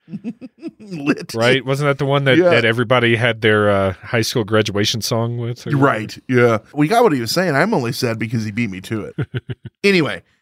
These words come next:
Speaker 1: it covers, uh, similar to, like, Adventures of John Titor. It's a guy who's, uh, supposedly traversing through time. It's not a guy, it's more messages. Uh, and it uses a computer. <laughs>
Speaker 2: All the stuff you, you laid out there kinda sounds Star Trek-y.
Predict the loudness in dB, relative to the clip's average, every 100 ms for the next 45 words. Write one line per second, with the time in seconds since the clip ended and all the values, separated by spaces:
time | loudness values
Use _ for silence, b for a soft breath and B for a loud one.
0 | _ -2 -2 0 0 0 2 2 2 -2
1 | -6 0 4 6 6 4 2 0 2 2
2 | 4 2 2 2 2 2 0 0 -2 -2
3 | -4 -4 -2 -2 -2 -4 -4 -2 -2 -2
4 | -4 -4 -2 0 2 2 2 0 -2 -2
5 | B B -4 -4 2 2 2 0 0 2
6 | 2 B B -4 0 2 2 2 0 0
7 | 0 2 2 2 0 0 -2 0 2 2
8 | 0 -2 0 2 0 0 -2 -2 -4 B
9 | B B _ 0 2 2 2 0 2 2
10 | 2 0 -2 -2 -2 -2 -4 -4 -6 -14
11 | _ -2 0 2 2 0 0 -2 -2 0
12 | 4 4 4 2 2 0 0 -2 -4 0
13 | 0 0 -2 0 0 0 -2 -4 -4 -10